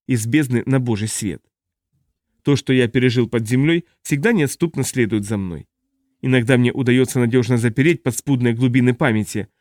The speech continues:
но время от времени они вторгаются в сознание. Не так давно, когда ночью Самру проходил вблизи устья Гьела, я смотрел за борт. Я видел, что каждый раз, когда весло погружается в воду, появляется пятно фосфоресцирующего света,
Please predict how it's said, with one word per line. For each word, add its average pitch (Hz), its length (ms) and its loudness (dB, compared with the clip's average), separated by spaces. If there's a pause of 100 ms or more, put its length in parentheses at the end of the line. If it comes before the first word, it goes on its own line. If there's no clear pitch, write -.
(160)
но 220 200 0
время 139 280 2
от 123 100 -4
времени 139 440 2
они 131 180 4
вторгаются 120 580 -2
в 104 40 -6
сознание. 104 560 -6 (840)
Не 135 160 4
так 120 180 0
давно, 127 320 2
когда 127 280 0
ночью 127 300 2
Самру 120 360 0
проходил 120 480 0
вблизи 120 500 0
устья 127 340 -2
Гьела, 120 420 0 (300)
я 208 140 2
смотрел 127 380 0
за 104 200 -2
борт. 82 220 -12 (540)
Я 131 140 4
видел, 156 240 2
что 127 200 -2
каждый 135 360 0
раз, 156 160 0
когда 123 240 -2
весло 127 320 0
погружается 120 640 0
в 113 80 -2
воду, 131 340 0 (300)
появляется 135 540 2
пятно 139 340 -2
фосфоресцирующего 127 1000 0
света, 113 500 -2